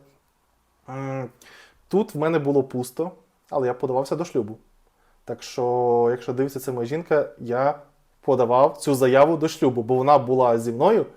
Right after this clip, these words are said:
коли я підтверджував ці дані. І в неї було до, до мене питання, чому я не вписав її як родину.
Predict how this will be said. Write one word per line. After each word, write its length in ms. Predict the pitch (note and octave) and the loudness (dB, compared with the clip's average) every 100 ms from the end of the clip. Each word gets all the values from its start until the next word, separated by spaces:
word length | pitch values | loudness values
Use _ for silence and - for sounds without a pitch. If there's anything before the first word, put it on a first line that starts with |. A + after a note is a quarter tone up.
| _ _ - | _ _ -2
коли 200 | C#3+ C#3+ | 2 4
я 80 | C3+ | 2
підтверджував 640 | - C#3 C#3 B2+ A#2+ A#2 | -2 0 4 4 2 -4
ці 140 | - B2 | -6 -6
дані. 340 | A#2 A2+ A2 _ _ _ | -6 -6 -12 _ _ _
І 320 | D3 D#3 D#3+ | 0 4 6
в 320 | D#3+ D#3 F3 D#3+ | 4 0 -8 -2
неї 180 | E3+ | -2
було 480 | D#3 D#3+ D#3+ D#3+ D#3+ | 2 4 8 8 8
до, 160 | D3+ D#3+ | 6 2
до 200 | C#3 D#3 | 2 0
мене 200 | D#3+ D#3 | 2 0
питання, 420 | D#3 - C3+ A#2 | 0 2 2 0
чому 280 | - D3+ E3+ | -6 -4 -2
я 100 | C#3+ | -2
не 80 | C3+ | -2
вписав 340 | C#3+ C#3 D3 | -6 -4 -2
її 100 | C#3 | -2
як 140 | C#3 | -2
родину. 380 | D3 C3 A#2+ A2 | -4 -2 -2 -4